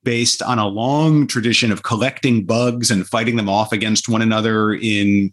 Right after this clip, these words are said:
in Japan. Um, you know, you can see remnants of sort of samurai era history and culture, aristocrats versus, uh, uh, common people and things like Gundam, you know, and the design of the robots.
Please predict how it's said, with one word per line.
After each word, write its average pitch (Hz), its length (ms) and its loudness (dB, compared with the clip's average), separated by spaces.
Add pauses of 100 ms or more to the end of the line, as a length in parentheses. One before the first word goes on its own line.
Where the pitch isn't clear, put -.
in 101 440 2
Japan. 107 580 0 (500)
Um, 104 640 0 (340)
you 117 80 2
know, 113 80 0
you 127 220 2
can 123 160 2
see 139 420 2
remnants 120 600 2
of 110 100 -4
sort 131 160 2
of 104 100 -2
samurai 123 680 0
era 117 320 -2
history 123 640 0
and 113 140 -2
culture, 123 560 0
aristocrats 113 800 -2
versus, 110 760 0 (360)
uh, - 40 -4
uh, 104 800 0
common 117 360 0
people 120 320 0
and 101 140 -2
things 120 220 2
like - 180 -2
Gundam, 123 680 2
you 113 120 0
know, 110 180 2
and 113 140 0
the 98 40 0
design 104 420 0
of 110 80 -2
the 117 60 0
robots. 113 760 -2